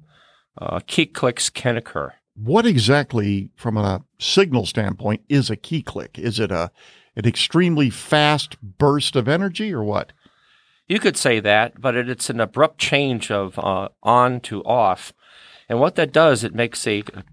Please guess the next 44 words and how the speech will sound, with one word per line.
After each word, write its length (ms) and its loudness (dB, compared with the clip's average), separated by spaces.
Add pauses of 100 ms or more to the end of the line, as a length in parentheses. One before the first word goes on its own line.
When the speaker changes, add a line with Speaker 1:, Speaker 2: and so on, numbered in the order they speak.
(160)
Speaker 1:
a 60 -18
clicking 480 0
or 100 4
popping 500 0
sound, 440 0
especially 640 0
as 180 -2
you 80 0
tune 300 -2
away 260 2
from 300 -2
the 80 -4
desired 560 2
frequency. 680 -6 (200)
So 220 2
if 100 0
you 140 2
happen 380 2
to 80 2
be 440 0 (380)
a 140 2
neighbor 760 4 (140)
on 200 0
an 100 -2
adjacent 520 2
frequency 520 -2
to 100 -2
someone 400 0
who 80 -4
has 300 0
key 200 -2
clicks, 460 -4
you're 80 -8
gonna 140 -4
hear 200 -4
this 200 -6
popping 480 0
sound 320 -2
in 100 -4
the 80 -2
background 640 0
as 220 -6
they 160 -2
send. 420 -8